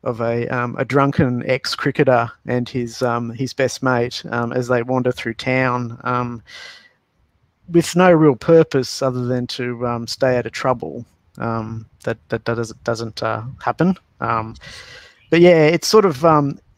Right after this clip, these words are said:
it, it, it's more of a, um, sort of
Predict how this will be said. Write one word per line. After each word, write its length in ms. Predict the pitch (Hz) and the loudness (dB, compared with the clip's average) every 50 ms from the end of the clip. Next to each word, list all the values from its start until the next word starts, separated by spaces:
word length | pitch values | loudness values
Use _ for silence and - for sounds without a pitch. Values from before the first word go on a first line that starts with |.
| _ _ - | _ _ -18
it, 160 | - - - - | -16 -14 -14 -14
it, 280 | - - - 160 175 - _ _ _ _ _ _ _ _ _ _ _ _ _ | -14 -10 -10 -10 -10 -10 _ _ _ _ _ _ _ _ _ _ _ _ _
it's 240 | - 180 - - - | -8 -8 -8 -4 0
more 200 | 202 202 214 214 | 2 4 4 4
of 100 | 196 165 175 | 6 6 6
a, 260 | 160 151 151 151 147 | 8 8 8 6 6
um, 420 | 143 139 135 131 127 123 127 233 _ _ _ _ _ _ _ | 4 2 2 -2 -4 -8 -10 -14 _ _ _ _ _ _ _
sort 220 | - - - 160 147 | -14 -4 -2 0 0
of 120 | 135 120 | 0 -2